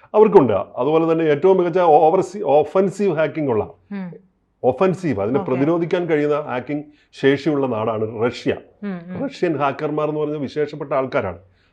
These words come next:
Speaker 1: അവര് പോലും ഈ ആക്രമണത്തിൽ ഇര-, ഇരയാവുന്നുണ്ട്. അവര് മുൻപന്തിയിലാണ്. അപ്പൊ നമ്മൾ ആധാർ വിവരങ്ങൾ ചോരുന്നുണ്ട്.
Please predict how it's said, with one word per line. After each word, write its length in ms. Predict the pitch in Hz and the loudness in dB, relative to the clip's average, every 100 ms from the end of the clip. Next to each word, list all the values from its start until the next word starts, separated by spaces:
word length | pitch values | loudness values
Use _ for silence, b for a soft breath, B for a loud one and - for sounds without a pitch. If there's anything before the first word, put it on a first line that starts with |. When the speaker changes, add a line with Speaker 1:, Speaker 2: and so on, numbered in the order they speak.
| _ | _
Speaker 1:
അവര് 300 | 95 120 185 | -2 8 8
പോലും 220 | 180 185 | 8 6
ഈ 100 | 175 | 6
ആക്രമണത്തിൽ 580 | 151 127 139 135 117 127 143 - _ | 2 0 -2 -4 -4 -6 -8 -12 _
ഇര-, 200 | - 104 - | -4 -4 0
ഇരയാവുന്നുണ്ട്. 520 | - 120 101 92 82 | 2 2 2 -6 -10
അവര് 300 | - - 135 | -16 -10 -6
മുൻപന്തിയിലാണ്. 640 | 135 131 151 143 123 87 - _ _ _ _ | -4 -2 -2 -2 -4 -6 -12 _ _ _ _
അപ്പൊ 120 | 120 | -2
നമ്മൾ 220 | 123 123 | 0 0
ആധാർ 420 | 123 120 127 139 | 0 0 0 2
വിവരങ്ങൾ 360 | 131 127 123 127 | 2 2 0 -2
ചോരുന്നുണ്ട്. 580 | 120 120 120 113 107 | -2 -2 0 -2 -2